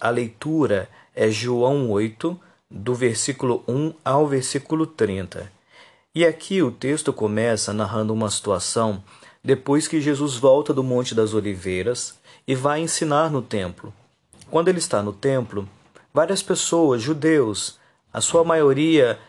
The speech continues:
fariseus, escribas, vão até ele para levar uma mulher que tinha sido apanhada em adultério. O objetivo daquelas pessoas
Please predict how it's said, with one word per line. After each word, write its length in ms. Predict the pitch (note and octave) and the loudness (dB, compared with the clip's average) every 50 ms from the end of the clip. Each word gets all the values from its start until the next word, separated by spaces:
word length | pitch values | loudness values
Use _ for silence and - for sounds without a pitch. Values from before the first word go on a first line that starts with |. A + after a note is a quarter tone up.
| - _ _ | -20 _ _
fariseus, 840 | _ - C#3 C3 A#2+ A#2 G#2+ G2+ A2+ B2 B2+ C3 C3+ C3+ B2 A2+ G2+ | _ -2 -2 -2 -2 -2 -4 -4 -2 -2 -2 0 0 0 0 -2 -2
escribas, 880 | G#2+ G#2+ - - - B2 A#2 B2+ C3+ C3 A#2+ G#2+ A#2 A2+ A2 - - - _ _ _ _ | -4 -4 -6 -4 -4 -4 -4 -2 -2 -2 0 0 0 0 0 -4 -10 -12 _ _ _ _
vão 300 | - A#2+ D3+ D#3+ F#3 G3 | -4 0 0 2 2 2
até 300 | F3+ F3 - - D3+ B2+ | 0 0 2 2 2 2
ele 500 | A#2 A2+ A2+ A#2+ A#2+ A#2+ C3 C3+ C3+ - - - _ - | 2 2 0 -2 -2 -4 -6 -8 -8 -10 -14 -20 _ -4
para 120 | B2+ C3+ | -2 2
levar 280 | C3+ C#3 C3 C3+ C#3 C3+ | 4 4 4 4 2 2
uma 140 | C3+ C#3 | 2 2
mulher 340 | C#3 C#3 C#3 B2+ A#2+ A#2+ A#2 | 0 0 2 2 2 0 0
que 120 | - C3 A#2 | -2 -6 -6
tinha 260 | - - B2+ B2 A#2 | -4 -4 -2 -2 -2
sido 240 | - - B2 A2+ A#2+ | -2 -4 -2 -2 -2
apanhada 460 | A2+ - - B2+ B2 A2+ A2 G#2+ A2+ | -2 0 -2 -2 0 0 0 0 -2
em 60 | A2+ | -2
adultério. 600 | A2+ A2+ C3 C3+ - - A2 F#2+ F2+ F2 F#2+ G2 - - - - - _ _ _ _ _ _ _ _ _ _ - - - - - _ _ _ _ _ - _ _ | -2 -2 -4 -4 -2 0 0 0 0 -2 -6 -10 -18 -20 -20 -20 -20 _ _ _ _ _ _ _ _ _ _ -20 -20 -20 -20 -20 _ _ _ _ _ -20 _ _
O 160 | - D#3 F3 | -4 0 0
objetivo 800 | G3 F3 G3 E3 D#3+ D3 B2+ - - - E3+ F3 F3 D3+ B2 B2 | 2 2 2 2 2 2 2 2 -2 -2 0 -2 -2 -2 0 2
daquelas 420 | A2+ A2 G#2+ - A2+ G#2+ G#2 - | 2 0 2 2 0 0 0 0
pessoas 720 | - - G#2 - - - C#3 C#3 B2+ A#2 G#2+ - - - | -4 -4 -6 -4 0 4 4 4 4 4 2 0 -6 -12